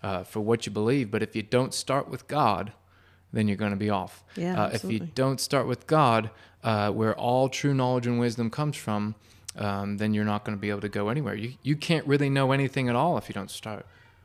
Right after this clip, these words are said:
Speaker 1: with
Speaker 2: Right.
Speaker 1: God.
Speaker 2: Yep.
Speaker 1: Right? Make, does that make sense?
Speaker 2: Yeah. And it makes me think, too, about, um,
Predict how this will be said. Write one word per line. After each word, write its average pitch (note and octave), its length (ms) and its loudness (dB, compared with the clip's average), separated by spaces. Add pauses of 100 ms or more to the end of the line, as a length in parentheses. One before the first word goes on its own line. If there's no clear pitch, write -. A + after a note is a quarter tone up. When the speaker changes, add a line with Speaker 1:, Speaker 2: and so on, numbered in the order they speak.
(120)
Speaker 1:
with - 120 -4
Speaker 2:
Right. F3 100 -4
Speaker 1:
God. F#2+ 300 -6 (220)
Speaker 2:
Yep. F3 240 -6
Speaker 1:
Right? G#2+ 260 -6
Make, A2+ 160 -6
does A#2 140 -6
that A2 120 0
make A2+ 160 -4
sense? - 420 -8
Speaker 2:
Yeah. A#3 180 -4 (320)
And F#3+ 80 0
it - 80 -4
makes G3 260 -2
me F#3 80 -2
think, F3+ 300 -6
too, G#3 300 2
about, E3+ 400 -2 (680)
um, D#3 420 -6